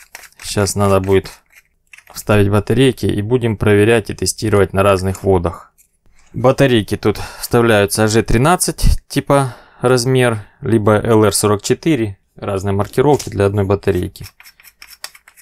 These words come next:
Три штучки. Раз,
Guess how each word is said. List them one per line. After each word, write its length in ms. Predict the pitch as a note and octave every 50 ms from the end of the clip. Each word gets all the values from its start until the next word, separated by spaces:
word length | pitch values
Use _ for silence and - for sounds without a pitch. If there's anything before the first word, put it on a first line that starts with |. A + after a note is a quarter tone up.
| _ _ _ _ - -
Три 160 | A2+ A#2 A#2+
штучки. 600 | - - - - G#2 F#2+ - - - - F2+ F2 - _ _ _ - - _ _ _ - - - - - -
Раз, 800 | D3+ - G2 G#2 G#2+ A2+ A#2 A#2 A2+ - - - - - - -